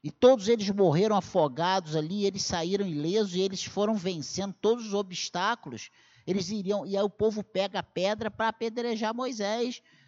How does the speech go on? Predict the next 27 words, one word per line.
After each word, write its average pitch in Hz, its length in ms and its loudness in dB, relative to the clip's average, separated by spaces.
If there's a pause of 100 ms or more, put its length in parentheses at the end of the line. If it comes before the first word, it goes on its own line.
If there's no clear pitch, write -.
(280)
Josué, 196 600 -2
Calebe 202 500 -4
e 240 60 -6
Arão, 226 420 -6
né? 214 220 -10 (360)
E 190 120 6
aí 214 100 8
o 220 40 2
que 277 100 -2
acontece? 202 760 -2 (560)
Ele 190 160 4
diz 220 240 2
aqui, 202 220 2
ó, 143 140 10
"E 190 160 2
aí 220 360 4
o 190 120 2
que 220 200 -4
que 202 80 -10
aconteceu? 185 600 0
Assim 262 460 6
jurei 240 420 12
na 233 140 8
minha 247 240 8
ira", 233 280 8
versículo 208 640 4
onze, 214 340 0